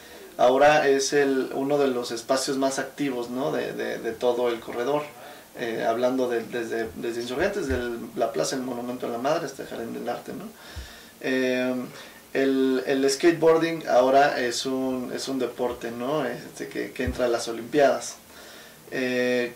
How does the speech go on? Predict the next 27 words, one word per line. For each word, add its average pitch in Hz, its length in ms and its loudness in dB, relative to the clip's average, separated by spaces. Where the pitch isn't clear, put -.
¿qué, 156 380 4
qué 165 80 2
opinas 151 560 4
a-, 120 240 2
al 120 80 0
momento 135 420 0
de, 131 140 4
de 123 220 -6
tú 143 420 2
estar, 139 800 6
eh, 120 400 0
siendo 127 760 0
un 131 340 -2
de-, 131 120 2
un 139 180 0
despacho 139 520 4
mexicano, 131 640 -2
eh, 120 420 -4
diseñando 131 720 0
o, 120 280 2
o 117 80 2
especializándose 127 1040 -2
en 135 200 -4
este 135 180 -4
tipo 143 300 0
de 123 80 2
espacios? - 640 -2